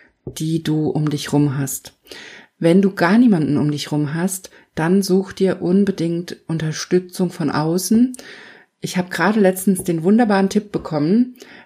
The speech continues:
dass es ja auch Leihomas gibt. Also mir hat gerade letztens wieder eine Freundin erzählt,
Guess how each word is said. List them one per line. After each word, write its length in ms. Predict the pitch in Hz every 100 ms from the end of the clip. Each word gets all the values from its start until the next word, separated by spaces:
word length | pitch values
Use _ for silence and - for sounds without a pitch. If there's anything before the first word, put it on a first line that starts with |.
| _
dass 260 | 156 180 -
es 320 | - - -
ja 280 | 165 160 -
auch 220 | 151 156
Leihomas 1000 | 170 175 254 254 - 156 147 139 139 -
gibt. 380 | 131 - - - -
Also 160 | 151
mir 120 | 151
hat 140 | 156 175
gerade 300 | - 190 196
letztens 360 | 180 185 190
wieder 120 | 180 151
eine 100 | 156
Freundin 420 | - 160 196 180
erzählt, 460 | 180 180 175 175